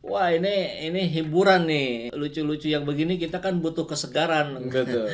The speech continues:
Speaker 1: <laughs> Di tengah hiruk pikuk politik yang terus semakin panas tidak jelas ini gitu. Cuaca juga sama tambah panas gitu.
Speaker 2: <laughs>
Speaker 1: Yang katanya sampai kapan ya? Sampai November apa Oktober
Speaker 2: Hmm.
Speaker 1: itu karena ada perpindahan dari hujan ke kemarau.
Speaker 2: Wow.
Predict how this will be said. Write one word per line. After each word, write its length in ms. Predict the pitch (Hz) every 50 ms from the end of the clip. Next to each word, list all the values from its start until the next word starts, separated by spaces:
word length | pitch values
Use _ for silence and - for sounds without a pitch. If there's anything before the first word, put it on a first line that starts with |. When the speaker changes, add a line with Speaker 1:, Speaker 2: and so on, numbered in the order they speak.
| - 80
Speaker 1:
<laughs> 160 | 73 - -
Di 100 | - 131
tengah 380 | 127 139 143 143 143 147 147 139
hiruk 320 | 139 139 143 147 143 -
pikuk 480 | - 147 - - 143 147 143 147 - -
politik 480 | - 143 139 139 135 135 147 143 123
yang 160 | 139 135 135 135
terus 240 | 131 135 143 143 - - - - -
semakin 400 | - 135 139 139 139 - 143 139 135
panas 380 | - 120 135 139 143 143 139
tidak 240 | - 135 135 131 127
jelas 320 | 123 131 131 123 123 135 135
ini 380 | 170 180 170 147 131 120 113
gitu. 80 | 107 - - - - - _
Cuaca 320 | - 160 143 131 - 190 202
juga 200 | 190 175 156 160
sama 280 | 156 - 202 202 190 170
tambah 280 | 160 165 156 156 156
panas 400 | 147 185 208 202 190 165 160 147 -
gitu. 140 | 139 117
Speaker 2:
<laughs> 160 | - - 117 - - - 87 - - - - - - - - -
Speaker 1:
Yang 240 | - - 143 147 147 143
katanya 340 | 151 - 156 151 156 202
sampai 360 | 202 - 185 170 160 165 160 151
kapan 400 | - 214 208 - 156 131 123 139
ya? 80 | 147
Sampai 320 | - - 135 135 135 143 143
November 480 | 143 143 143 143 127 110 110 135 160
apa 240 | 180 175 165 156 160
Oktober 380 | 123 123 120 - 175 170 165 151
Speaker 2:
Hmm. 80 | 139
Speaker 1:
itu 120 | - 131 120
karena 280 | - 127 123 120 127 131 127 127 90 80
ada 320 | - 120 127 127 123 123 123
perpindahan 680 | - 123 123 120 - 131 123 123 117 117 127 127 127 120
dari 500 | 117 117 117 113 117 113 113 117 117 -
hujan 560 | - 120 120 120 120 120 123 123 123 123 120
ke 220 | 120 - 117 113
kemarau. 460 | - - 110 113 120 131 131 123 113 98 90
Speaker 2:
Wow. 40 | 82